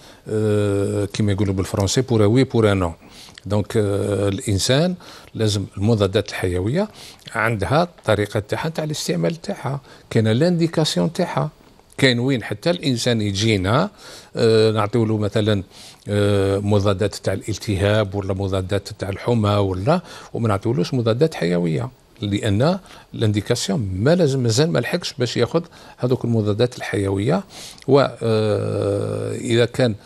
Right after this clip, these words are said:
الإنسان رايح يستعمل هذوك المضادات الحيوية بطريقة عشوائية، واش راح يوقع؟ راح المناعة نتاعو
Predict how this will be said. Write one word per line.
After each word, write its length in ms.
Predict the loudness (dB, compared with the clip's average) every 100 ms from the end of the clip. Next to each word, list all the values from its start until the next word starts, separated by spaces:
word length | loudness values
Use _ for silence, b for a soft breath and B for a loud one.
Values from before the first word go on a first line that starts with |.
| B B _
الإنسان 640 | -10 -6 -2 -2 2 2 0 -4 0
رايح 400 | 0 0 -4 -14 _ _ _ _ -20
يستعمل 520 | -8 -4 0 0 2 2
هذوك 240 | 0 -2
المضادات 440 | -4 -2 -4 -6
الحيوية 640 | -6 0 2 2 0 -4 -8 B B B
بطريقة 520 | -6 0 2 0 0 -2
عشوائية، 720 | -2 -2 -2 -2 2 2 2 -6 B B B -2
واش 180 | 2
راح 200 | 2 2
يوقع؟ 340 | -2 0 -2 -4 B B B 2
راح 280 | 2 2 -2 -8 -8
المناعة 540 | -2 2 4 2 2
نتاعو 440 | -2 -2 -2 -2